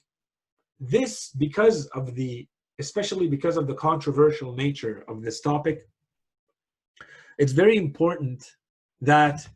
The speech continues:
whoever wants to address it, whoever wants to get <clears throat> into this topic, you have to do it in a methodologically accurate way.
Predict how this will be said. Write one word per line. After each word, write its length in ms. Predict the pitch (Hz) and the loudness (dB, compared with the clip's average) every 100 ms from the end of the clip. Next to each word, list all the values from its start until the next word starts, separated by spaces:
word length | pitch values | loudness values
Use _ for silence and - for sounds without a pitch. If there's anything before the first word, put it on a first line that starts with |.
| _ | _
whoever 720 | 170 165 196 208 185 131 - | -6 -2 0 4 4 2 -2
wants 440 | 135 147 202 151 - | -4 0 0 -2 -8
to 300 | 139 120 110 | -10 -8 -8
address 520 | 131 110 123 147 - | -8 -4 2 2 4
it, 180 | 202 202 - _ | -2 -2 -10 _
whoever 400 | - 160 165 190 | 0 2 2 2
wants 320 | 165 165 156 - | 0 -4 -6 -8
to 80 | |
get 280 | 131 160 147 - _ _ _ 156 | -2 -2 -4 -10 _ _ _ -12
<clears throat> 420 | - 185 151 139 | -2 2 2 0
into 260 | 165 156 151 | -2 0 -2
this 240 | 135 - | -2 -4
topic, 520 | 127 123 117 110 - _ _ _ | 0 0 0 -8 -12 _ _ _
you 160 | - 165 | 0 0
have 240 | 185 220 | 2 0
to 120 | 208 165 | 0 0
do 180 | 165 | 2
it 160 | 185 - | 0 -4
in 440 | 147 151 160 165 - _ _ _ 143 | 0 0 0 -8 -14 _ _ _ -2
a 40 | |
methodologically 1200 | 143 147 170 185 151 147 151 165 151 160 165 165 | 0 2 0 -2 2 4 6 4 2 -2 0 0
accurate 540 | 143 139 - 131 123 - | 0 -2 -4 -6 -6 -8
way. 220 | 113 104 | -10 -12